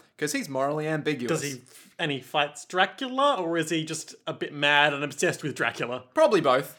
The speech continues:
Speaker 1: I
Speaker 2: Okay.
Speaker 1: think both.
Speaker 2: So, does Dracula exist in the Marvel Comics universe then?
Speaker 1: Yes, of course he
Speaker 2: I
Speaker 1: does.
Speaker 2: suppose, yeah.
Speaker 1: Don't be
Speaker 2: Mm.
Speaker 1: stupid, Liam. Of course he
Speaker 2: The
Speaker 1: exists.
Speaker 2: Norse and Greek gods do, so why
Speaker 1: Yeah.
Speaker 2: can't?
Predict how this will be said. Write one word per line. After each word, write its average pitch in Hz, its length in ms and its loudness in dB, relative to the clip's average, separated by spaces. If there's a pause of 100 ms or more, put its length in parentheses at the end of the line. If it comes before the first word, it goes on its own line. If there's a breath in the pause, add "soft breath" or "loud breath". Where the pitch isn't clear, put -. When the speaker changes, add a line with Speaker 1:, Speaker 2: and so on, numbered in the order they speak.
Speaker 1:
I 180 60 2
Speaker 2:
Okay. - 80 6
Speaker 1:
think - 180 0
both. - 480 2
Speaker 2:
So, 214 320 8 (340)
does 190 260 -8 (120)
Dracula 196 840 -2
exist 175 800 -4
in 175 480 -8
the 175 80 -2
Marvel 170 400 -2
Comics 180 460 -4
universe 220 500 0
then? 254 280 0 (200)
Speaker 1:
Yes, - 260 -14 (200)
of - 80 -20
course 123 180 -6
he 107 80 -18
Speaker 2:
I - 40 -12
Speaker 1:
does. 117 100 -8
Speaker 2:
suppose, 135 360 -6
yeah. 127 120 -8
Speaker 1:
Don't 247 180 2
be 254 100 -4
Speaker 2:
Mm. - 40 -2
Speaker 1:
stupid, 160 640 0
Liam. 120 320 -4
Of 156 100 -10
course 214 320 4
he 143 160 0
Speaker 2:
The 156 60 2
Speaker 1:
exists. 165 280 2
Speaker 2:
Norse 165 200 0
and 151 180 -4
Greek 151 320 -2
gods 151 420 2
do, 123 300 -6
so 131 220 -4
why 131 220 2
Speaker 1:
Yeah. 135 60 2
Speaker 2:
can't? 139 500 -2